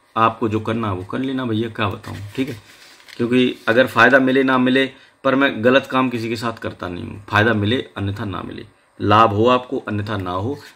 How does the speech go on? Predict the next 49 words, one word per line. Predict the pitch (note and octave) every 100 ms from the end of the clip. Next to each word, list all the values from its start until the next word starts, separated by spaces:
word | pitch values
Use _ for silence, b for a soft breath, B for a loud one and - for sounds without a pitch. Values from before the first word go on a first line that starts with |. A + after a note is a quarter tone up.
| A2+
मैं | A2
गलत | G#2+ G#2+
काम | G#2+ G#2+ G2
करता | F#2 F2
नहीं | E2+ F2
किसी | G#2 -
के | F#2
साथ। | - - - -
<coughs> | - - B B B B B B B
गोल्डन, | B2 D3+ F3 G3 - E3+
ये | G#3 G#3
जो | G#3+
किट | G3 E3
है, | F#3 A3 -
ये | D#3 F3
छप्पन | - - E3 F3
सौ | F#3
रुपए | F3+ E3
की | E3
किट | E3 D#3
बना | C#3+ C#3+
के | D3 C3
देते | A2+ A#2
हैं। | D3+
इसमें | C#3+ D3+
तीस | C#3+ C#3 -
टैबलेट | A#2+ A#2 B2+ C3
आती | B2+ D3+
हैं | D#3+
और | - B2+ B2
ये | C3+ B2 - - -
ऑयल | A2 A#2 B2 B2+
आता | B2+ C#3+
है, | C#3
ये | B2+
जम | C3 D3
गया, | C3 A#2+
अभी | C3+ D3+
थोड़ा | C#3+ C#3 B2+
धूप | A2+ A2+
में | B2+
रखोगे | B2 - D3+
तो | D3+ D#3 B B -
पिघल | A#2+ A2
जाएगा। | G2+ F2 F#2
ये | A#2 F3+ -
घृत | B2 E3+ F#3
होता | D#3 A2 A#2
है, | A2 G#2+